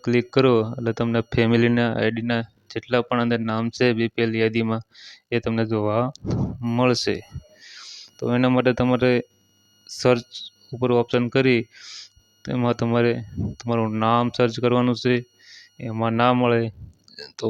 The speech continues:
પિતાનું નામ, એમાં ન મળે તો દાદાનું નામ,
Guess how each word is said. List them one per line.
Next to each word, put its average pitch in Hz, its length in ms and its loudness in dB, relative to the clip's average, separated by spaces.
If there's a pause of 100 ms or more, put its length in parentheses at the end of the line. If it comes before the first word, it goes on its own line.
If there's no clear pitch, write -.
પિતાનું 120 500 0
નામ, 120 160 0 (580)
એમાં 117 280 0
ન 120 60 0 (140)
મળે 120 180 2 (580)
તો 117 80 -2 (180)
દાદાનું 120 420 2
નામ, 120 160 2